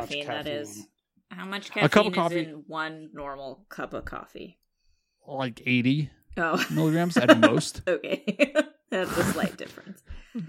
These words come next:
Speaker 3: Like, <laughs> yeah, like, I think a shot of espresso is, like, sixty-five or something.
Speaker 1: Mm.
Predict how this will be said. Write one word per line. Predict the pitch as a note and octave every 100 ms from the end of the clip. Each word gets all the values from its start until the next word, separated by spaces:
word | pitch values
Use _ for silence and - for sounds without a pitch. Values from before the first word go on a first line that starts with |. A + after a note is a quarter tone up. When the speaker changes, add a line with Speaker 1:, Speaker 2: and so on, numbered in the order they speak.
| F#3+
Speaker 3:
Like, | F3+ D#3+ C3+
<laughs> | G3 - - - D4+ -
yeah, | A#3+ A#2+
like, | C#3 D3
I | C#3+ C3+
think | E3+
a | C#3+
shot | D#3 C#3
of | B2+
espresso | A2 A#2+ A#2+
is, | B2
like, | A2+ A2
sixty-five | - A#2 A#2 G#2+ A2 A2+
or | C3
something. | C3+ D3+ E3+ F#3 - F#3
Speaker 1:
Mm. | F3+ E3